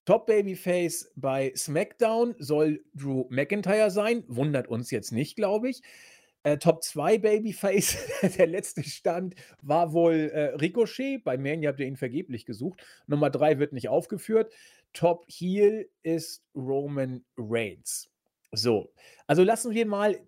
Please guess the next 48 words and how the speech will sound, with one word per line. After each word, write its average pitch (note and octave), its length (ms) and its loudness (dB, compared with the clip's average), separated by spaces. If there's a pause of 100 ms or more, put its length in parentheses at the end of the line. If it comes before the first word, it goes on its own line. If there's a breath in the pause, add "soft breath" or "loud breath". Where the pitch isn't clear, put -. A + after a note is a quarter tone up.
(120)
SmackDown G#3+ 640 -2
so F#3+ 100 0
ein F#3+ 80 -4
kleines F#3+ 380 -2
bisschen G3+ 280 -6
außen E3+ 260 -2
vor. G#3 240 2
Da E3+ 80 2
habe F3+ 180 2
ich F#3 60 -6
ja F#3 140 2
auch D3+ 160 -2
jetzt E3+ 180 -4
nicht D#3+ 160 -4
alle D#3 220 2
Top C#3 200 -2
drei C3+ 220 0
genannt, C#3+ 480 -2
weil, C#3+ 600 2
äh, C3 320 2
sie B2+ 240 -4
hier C3 240 -2
in B2+ 100 -6
der B2 120 0
News C3 300 -2
auch B2+ 160 2
nicht B2 140 -2
stehen. D#3 320 2 (300 loud breath)
Man B2+ 180 -2
kann C#3+ 220 -2
es C#3+ 160 -6
ja A2+ 100 -4
so A#2+ 80 -4
ein A#2 80 -4
bisschen B2 380 -4
dann G#2 260 -2 (300 loud breath)
der - 200 -2
Imagination A2+ 880 0
auch - 200 -12
überlassen. - 420 -12
Aber C#3 180 4
reden A3 200 4
wir G#3+ 60 4
doch G3+ 120 2
mal F3 160 0
über D3 240 -2
die C#3 240 -4 (380 soft breath)
Top - 360 0